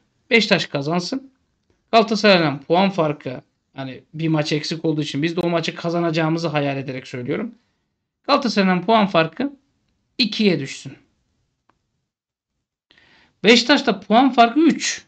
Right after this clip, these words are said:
Galatasaray'ın ikiye düşerse ha, kendi göbeğini kendin kesersin. Bana soracak olursanız birbirini yesinler.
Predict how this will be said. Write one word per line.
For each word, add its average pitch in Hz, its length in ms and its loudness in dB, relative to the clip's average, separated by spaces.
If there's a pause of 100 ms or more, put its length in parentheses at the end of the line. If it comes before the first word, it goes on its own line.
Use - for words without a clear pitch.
(180)
Galatasaray'ın 220 600 -2
ikiye 190 320 0
düşerse 180 420 -6 (360)
ha, 233 380 -4
kendi 226 280 -2
göbeğini 190 340 -2
kendin 202 360 -2
kesersin. 143 480 -6 (1040)
Bana 160 240 4
soracak 277 420 4
olursanız 214 580 -2 (140)
birbirini 190 440 2
yesinler. 160 640 -2